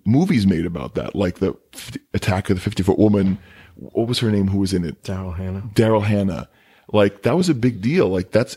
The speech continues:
Speaker 1: that's my community. It's just, it just alienates me because I happen to like it in a homosexual sense, whereas that's heterosexual and that's okay.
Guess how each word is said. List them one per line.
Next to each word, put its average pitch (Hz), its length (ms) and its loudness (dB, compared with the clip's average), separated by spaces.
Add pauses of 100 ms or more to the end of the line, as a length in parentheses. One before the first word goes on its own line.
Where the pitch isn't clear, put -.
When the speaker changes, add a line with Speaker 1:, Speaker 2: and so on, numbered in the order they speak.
Speaker 1:
that's 107 260 -2
my 135 160 2
community. 101 640 2
It's 104 240 2
just, - 420 -2
it 104 80 2
just 101 300 0
alienates 117 420 4
me 139 140 4
because 95 300 0
I - 80 -2
happen 98 340 2
to 92 80 -2
like 90 260 -2
it 76 140 -4 (160)
in 90 80 -4
a 78 40 -4
homosexual 90 520 -4
sense, - 420 -8
whereas 90 400 -4
that's - 480 -2
heterosexual 90 840 -2 (200)
and 101 100 0
that's 95 220 2
okay. 101 540 2